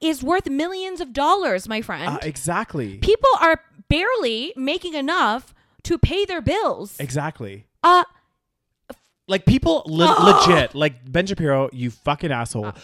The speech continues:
Speaker 2: There are people out there that are, like you said, switching off their fucking heat
Speaker 1: Yes.
Speaker 2: because they need to just decide between, do I pay my heat bill right now or do I buy my children groceries?
Speaker 1: Yeah.
Speaker 2: So they're fucking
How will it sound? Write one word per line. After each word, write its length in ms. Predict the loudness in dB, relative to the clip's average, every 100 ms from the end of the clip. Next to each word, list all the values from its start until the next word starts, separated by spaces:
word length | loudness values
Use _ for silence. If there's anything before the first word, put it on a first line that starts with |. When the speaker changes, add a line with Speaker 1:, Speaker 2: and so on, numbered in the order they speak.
| -8 2
Speaker 2:
There 180 | 4
are 140 | 4 2
people 500 | -2 -2 -2 0 -2
out 260 | -2 -4 -4
there 200 | -6 -4
that 140 | -2
are, 220 | -2 -4 -8
like 180 | -8 -8
you 80 | -10
said, 260 | -10 -12 -16 _
switching 540 | -8 -2 2 2 0 -2
off 360 | 0 0 -2 -6 -2
their 160 | 0
fucking 460 | -2 -4 -4 -2 -2
heat 680 | 0 0 0 -2 -4 -10 -18 -8
Speaker 1:
Yes. 360 | -6 -6 -2 0
Speaker 2:
because 340 | 2 2 0
they 140 | -2
need 200 | -2 -2
to 120 | -4 -4
just 320 | -6 -8 _
decide 560 | -4 -2 -2 0 0 -2
between, 420 | -4 -2 0 0
do 140 | 2 2
I 60 |
pay 100 | 2
my 160 | -2 -2
heat 240 | -4 -2
bill 160 | 2 2
right 160 | 2
now 340 | 0 -4 -4 -6 -12 -4 4
or 140 | 4
do 120 | 4
I 60 | 2
buy 160 | 2 0
my 120 | 0
children 320 | 0 -2 0
groceries? 420 | 0 0 -2 -8
Speaker 1:
Yeah. 140 | -8 -10 -16 _ -6
Speaker 2:
So 100 | 0
they're 100 | 2
fucking 440 | 0 -2 -4 -4